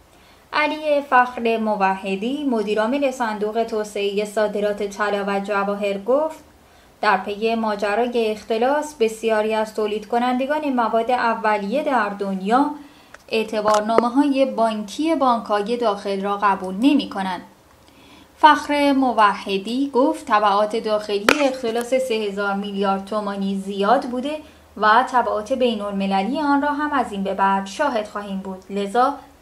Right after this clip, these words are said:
نباید به سادگی از این موضوع گذشت. مدیرعامل صندوق توسعهٔ صادرات همچنین گفته است: باید مراقب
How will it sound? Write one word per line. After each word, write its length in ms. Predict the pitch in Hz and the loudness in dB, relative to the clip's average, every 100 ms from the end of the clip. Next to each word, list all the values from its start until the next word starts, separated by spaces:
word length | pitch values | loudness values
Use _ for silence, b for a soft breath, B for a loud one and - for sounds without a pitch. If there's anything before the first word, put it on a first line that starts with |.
| 220 | -2
نباید 580 | 262 311 302 254 214 214 | 0 0 0 0 -2 -4
به 100 | 208 | -6
سادگی 500 | - 214 202 196 208 | -4 -4 -4 -4 -8
از 200 | 208 202 | -8 -8
این 140 | 202 | -6
موضوع 340 | 202 196 196 | -6 -6 -8
گذشت. 520 | 196 208 196 196 - - - - - b b b b 294 | -6 -4 -2 -4 -8 -18 -20 -20 -20 b b b b -4
مدیرعامل 720 | 320 302 294 285 277 277 277 | -2 0 2 2 4 4 4
صندوق 640 | 269 220 196 196 226 233 | 2 -2 -2 -2 -2 -2
توسعهٔ 720 | 240 220 208 247 269 302 294 | 0 -2 -2 -4 -4 -4 -6
صادرات 580 | - 214 196 196 196 196 | -4 -4 -2 -2 -2 -2
همچنین 540 | 208 196 196 196 196 | -4 -6 -6 -4 -4
گفته 300 | 196 196 - | -4 -6 -2
است: 320 | 262 294 285 - b b - | 0 -2 -4 -18 b b -4
باید 540 | 208 196 196 214 214 | -2 -2 -2 -2 -2
مراقب 480 | 214 220 214 214 320 | -2 2 2 0 -4